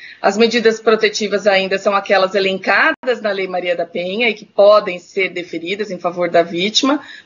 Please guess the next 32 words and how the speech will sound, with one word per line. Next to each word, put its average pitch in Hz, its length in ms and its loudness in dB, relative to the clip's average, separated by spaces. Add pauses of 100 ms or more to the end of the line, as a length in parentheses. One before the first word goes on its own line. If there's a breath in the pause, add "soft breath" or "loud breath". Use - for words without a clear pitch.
com 220 140 4
o 220 40 2
fim 233 200 2
de 220 100 4
evitar 220 580 2
a 254 60 2
ocorrência 196 460 -6
de 185 80 -12
novas 170 340 -4
violências, 165 640 -4 (320 loud breath)
mas 262 280 0
também 247 360 0
podem 247 540 2
ser 226 200 -6
deferidas, 196 680 -4
concedidas, 214 640 -4
medidas 240 480 0
protetivas 226 680 2 (280 loud breath)
que 254 120 0
não 262 340 4
estão 269 320 -2
elencadas 220 560 -2
na 226 80 0
Lei 202 160 0
Maria 196 240 0
da 214 120 2
Penha, 214 400 -4 (260 loud breath)
mas 202 260 0
que, 247 140 -8 (360)
que - 120 -18
são 226 160 2
necessárias 226 1080 0